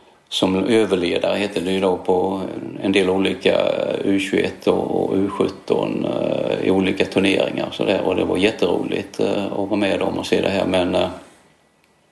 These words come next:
det stämde inte riktigt. Jag, jag trivdes aldrig riktigt med det, och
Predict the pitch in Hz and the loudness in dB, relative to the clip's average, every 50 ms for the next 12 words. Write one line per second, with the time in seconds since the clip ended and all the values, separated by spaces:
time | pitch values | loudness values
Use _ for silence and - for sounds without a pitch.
0 | _ _ - - _ _ _ _ _ _ _ _ - - _ _ _ _ _ _ | _ _ -20 -20 _ _ _ _ _ _ _ _ -20 -20 _ _ _ _ _ _
1 | _ _ - - - 104 - - 113 107 101 95 - 90 95 - 90 87 90 90 | _ _ -10 -8 -6 -6 0 0 2 2 2 0 -2 -2 0 0 0 0 0 0
2 | - - - 98 - - 95 92 90 92 - - - - - - - - - 101 | -2 -4 -4 -4 -2 0 0 0 0 0 -2 -2 -4 -6 -6 -8 -6 0 2 2
3 | 98 92 85 87 90 95 90 92 87 85 - 92 90 - - - - - - - | 2 2 0 0 0 0 0 0 -2 -2 -2 -4 -4 -4 -6 -4 -2 -2 0 -2
4 | - - 50 50 - - 50 50 - | -2 -4 -4 -4 -4 -4 -6 -6 -8